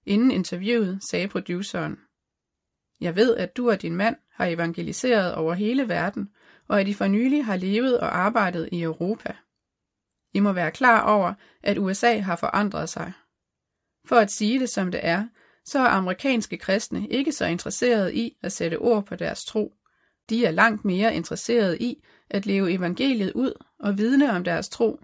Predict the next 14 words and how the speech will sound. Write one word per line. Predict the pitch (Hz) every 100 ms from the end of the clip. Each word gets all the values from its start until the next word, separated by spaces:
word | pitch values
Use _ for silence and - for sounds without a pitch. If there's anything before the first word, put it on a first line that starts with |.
| _ _
gennem | - 233 185
sociale | - - 208 202 165
tiltag | - 220 262 208 170
for | -
udsatte | - 208 240 - 185
mennesker | 175 175 214 - - 202 - - _
og | -
i | 233 262
at | 202
engagere | 196 190 190 262 240 180
sig | 180 175
i | 190
deres | 175 180 -
lokalsamfund. | 185 214 185 - 160 160 - 151